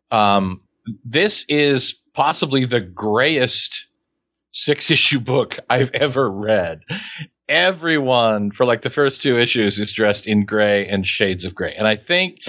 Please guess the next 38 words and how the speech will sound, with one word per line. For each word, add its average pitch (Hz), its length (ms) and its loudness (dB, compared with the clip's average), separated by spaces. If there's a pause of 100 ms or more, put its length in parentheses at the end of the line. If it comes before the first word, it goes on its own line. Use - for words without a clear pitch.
(280)
the 127 160 0
effect 123 420 -2
was 110 280 0
to 120 100 -6
go 104 260 2
with, 95 400 0
you 101 80 -2
know, 90 300 -2 (320)
maybe 123 320 2
to 104 160 -8
give 107 160 0
us 110 140 0
some 107 160 0
cool 110 500 -2 (320)
blacks 117 460 -2
and 101 180 -2
whites 104 360 -2
and 98 180 -4
contrasty 120 720 0
thing. 90 300 -4 (340)
But 127 120 2
the - 80 -4
coloring 165 460 0
comes 120 300 -2
across 98 640 0
as 101 360 0
really 127 320 0
kind 123 320 0
of 95 100 0
flat 113 560 -2
for 135 140 -2
me 139 180 0
'cause 131 200 -4
there's 92 120 -8
a 95 60 0
lot 104 260 0
of 110 140 -2
gray. 117 540 0